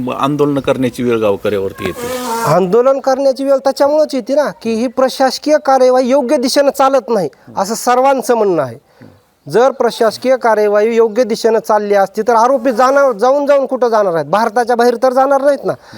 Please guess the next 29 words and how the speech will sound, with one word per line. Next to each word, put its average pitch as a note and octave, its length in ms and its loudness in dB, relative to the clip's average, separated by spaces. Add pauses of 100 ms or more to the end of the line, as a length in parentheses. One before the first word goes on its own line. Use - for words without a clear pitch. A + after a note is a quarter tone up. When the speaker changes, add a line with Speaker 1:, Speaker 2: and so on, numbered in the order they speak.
(260)
Speaker 2:
आणि G#3 140 2
आपल्या B3 360 2
महाराष्ट्राचे A3 640 0
पोलीस A3 420 -4
किंवा A#3 200 0
भारतीय G#3 500 0
पोलीस A3+ 460 -2 (260)
हे A3 40 4
अतिशय A3 440 2 (100)
तगडं C4+ 240 2
आहे, G#3 200 2
त्यांच्याकडे G#3 560 -2 (100)
फार C4+ 200 2
मोठी B3+ 260 -2
ताकद G#3 400 0
आहे. C3 180 -4 (400)
मग G#3+ 140 2
हे A#3 60 2
आरोपी C4+ 400 2
अटक B3+ 360 2
होत C4+ 200 2
नाहीत, A3+ 220 0 (120)
त्यामुळंच B3 760 0
जनतेला A3+ 460 0
रस्त्यावर B3+ 380 0
उतरायची G#3+ 460 0
वेळ F#3 160 2
आलेली B2 320 -2
आहे. G2+ 180 -20